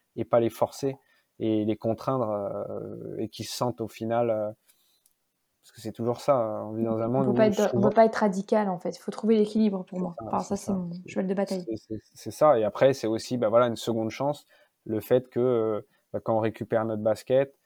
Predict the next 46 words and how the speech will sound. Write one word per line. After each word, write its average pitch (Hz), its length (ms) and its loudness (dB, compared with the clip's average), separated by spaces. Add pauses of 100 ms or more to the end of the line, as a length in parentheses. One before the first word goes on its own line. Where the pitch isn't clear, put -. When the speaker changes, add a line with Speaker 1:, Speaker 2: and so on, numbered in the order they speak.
(300)
Speaker 1:
euh, 104 580 -2
bah, 104 140 -2
du 107 140 -4
coup, 120 280 -4
on 107 100 -4
souhaite 110 280 -4
la 110 120 4
remettre 110 400 0
en 110 80 -2
état, 131 600 8
euh, 110 280 2
on 107 80 -6
souhaite 113 240 -2
donner 113 160 0
une 113 100 -2
seconde 117 400 0
chance - 420 -4
à 110 100 0
la 110 100 4
matière 110 420 0
aussi 113 340 -6 (320)
pour 101 140 -4
pouvoir 110 300 4
justement 117 560 -2
utiliser 113 400 -4
cette 110 220 -6
matière 117 360 -2
pour 107 260 -8
refaire 123 440 2 (180)
de 110 140 -6
nouvelles 110 280 -2
semelles 113 420 -4 (140)
dans 110 160 -8
un 110 80 -8
premier 110 320 -8
temps. 135 180 -4
Après, 117 240 -4
on 110 160 -6
rêverait 113 440 -4
de 107 160 -6 (360)
pouvoir 110 320 2
refaire 113 340 0
une 110 140 -4
basket 113 360 0
entière, 117 380 -2
mais 110 220 -12